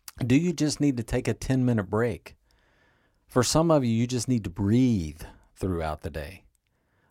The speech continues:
Breathe for yourself. Breathe for your health. Breathe for your mental health.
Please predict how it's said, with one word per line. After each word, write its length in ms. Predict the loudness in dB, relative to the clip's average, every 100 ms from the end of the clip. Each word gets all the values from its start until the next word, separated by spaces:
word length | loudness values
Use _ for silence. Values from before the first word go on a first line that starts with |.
| 0
Breathe 640 | 4 6 4 4 0 -2 -8 -16
for 680 | -8 -2 0 0 0 -2 -6 _ _
yourself. 1400 | 0 2 2 0 -4 -10 _ _ -2 0 0 -2 -18 _ _ _ _ _ 0
Breathe 360 | 2 6 4 2
for 120 | -4
your 180 | -2 -4
health. 520 | -4 -4 -6 -16 -20 _ _ _ _ _ _ _ _
Breathe 360 | 0 4 4
for 140 | 2 0
your 160 | 2
mental 280 | 2 2 0
health. 420 | -2 -8 -12 -20